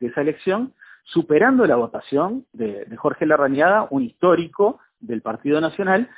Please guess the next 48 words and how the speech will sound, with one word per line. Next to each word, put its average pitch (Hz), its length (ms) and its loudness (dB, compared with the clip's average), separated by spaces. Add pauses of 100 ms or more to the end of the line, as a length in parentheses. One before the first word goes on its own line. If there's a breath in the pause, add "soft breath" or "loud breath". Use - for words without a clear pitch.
(120 loud breath)
y 147 100 -4
rompiendo 170 400 2
con 156 100 2
una 165 140 0
tradición 131 520 -2
que 147 100 -6
tenía 120 360 -2
Uruguay 117 400 0
desde, 104 560 -8 (440)
no 107 200 -20
sé, 101 160 -8
desde, 92 300 -16
desde 107 220 -16
que 104 80 -16
existen 117 360 -10
elecciones 113 520 -8
en, 95 200 -20 (140)
en 104 120 -16
este 107 180 -18
país. 139 320 2 (460 loud breath)
O 92 160 -12
sea, 98 200 -10
ven-, 101 280 -14
que 110 100 -12
venga 131 200 0
un 131 120 2
outsider 165 580 2
y 123 100 -10
termine 127 600 -2 (240 loud breath)
pasando 131 300 -6
por 120 120 0
arriba 127 400 2
de, 107 300 2
de, 95 320 -12
de 120 80 -6
uno 135 140 2
de 131 60 2
los 117 140 -4
históricos 156 520 -4
y 120 80 -20
que 127 140 -2
no 139 120 0
quede 147 200 2
tan 127 220 0
lejos 131 300 -2
de 113 80 -4
convertirse 110 560 -8
finalmente 120 760 -6